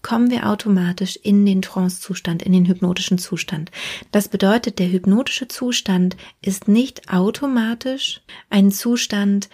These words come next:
in dem du tiefenentspannt bist,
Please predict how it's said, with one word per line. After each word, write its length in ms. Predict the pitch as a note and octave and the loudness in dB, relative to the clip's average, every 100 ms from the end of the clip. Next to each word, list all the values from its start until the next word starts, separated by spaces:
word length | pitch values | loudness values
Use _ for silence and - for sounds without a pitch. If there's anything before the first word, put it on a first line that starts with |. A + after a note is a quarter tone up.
| - - - | -20 -20 -10
in 300 | - G#3 G#3 | 0 4 4
dem 420 | G3+ G3+ G3 G3+ G3 | 4 4 6 6 4
du 420 | F#3 F#3 F#3 F3+ _ _ _ | 2 2 0 -2 _ _ _
tiefenentspannt 1000 | - B3+ D4+ A#3+ - F3 - F3 E3+ F3 | 0 2 2 0 2 2 0 -2 -2 -2
bist, 380 | - C4+ - | -4 -4 -6